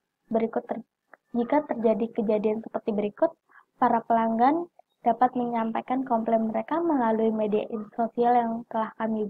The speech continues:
buat, serta menyer-, menyertakan produk yang sudah dibeli, lalu kami akan meminta maaf apabila terjadi komplain dan masalah terkait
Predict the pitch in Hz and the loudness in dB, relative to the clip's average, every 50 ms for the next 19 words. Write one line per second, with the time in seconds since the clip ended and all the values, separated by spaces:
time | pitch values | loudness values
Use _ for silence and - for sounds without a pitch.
0 | - 208 214 233 269 311 - _ _ _ _ _ _ _ _ _ _ _ _ - | -6 -4 0 0 0 0 -2 _ _ _ _ _ _ _ _ _ _ _ _ -10
1 | 254 - - 294 330 339 339 311 269 254 254 240 247 - _ - 262 262 269 247 | -8 -4 0 0 2 2 2 0 0 0 0 -2 -4 -8 _ -16 -14 -10 -4 -2
2 | 240 247 247 240 240 240 233 - - 240 233 - 269 285 294 294 - 233 226 220 | 0 2 2 2 0 0 -2 -2 -2 -4 -2 0 0 0 0 2 2 0 2 2
3 | 247 247 - 247 233 226 226 226 226 226 220 - 226 214 214 220 220 196 214 202 | 0 -2 0 0 0 0 0 -2 -4 -4 -6 -6 -4 0 2 2 2 2 0 0
4 | 208 208 214 220 247 294 349 359 - - _ - 226 220 220 226 247 240 - 254 | 0 0 0 2 2 0 0 -2 -4 -10 _ -6 -4 -2 0 0 -2 -2 -2 -2
5 | 247 262 277 269 269 269 262 262 254 240 240 240 240 - 220 214 214 - - - | 0 0 0 -2 -2 -2 -2 0 0 0 -2 -6 -6 -6 -8 -8 -8 -8 -8 -8
6 | 285 - - - 247 - 254 247 214 240 240 233 247 254 - 247 233 214 226 220 | -8 -8 -6 -8 -6 0 0 0 2 2 0 0 0 -2 -2 -4 -4 -2 -4 -4
7 | 233 - - 226 220 220 - 254 262 - 320 - _ _ _ _ _ _ _ _ | -4 -6 -8 -10 -10 -8 -4 0 0 0 0 -2 _ _ _ _ _ _ _ _
8 | _ _ _ - 262 262 277 269 254 254 - 233 226 220 240 269 - - 233 226 | _ _ _ -2 2 2 2 2 0 -2 -2 -4 -2 -2 -2 -4 -4 -4 -6 -8
9 | - - 233 233 254 | -6 -6 -4 -4 -4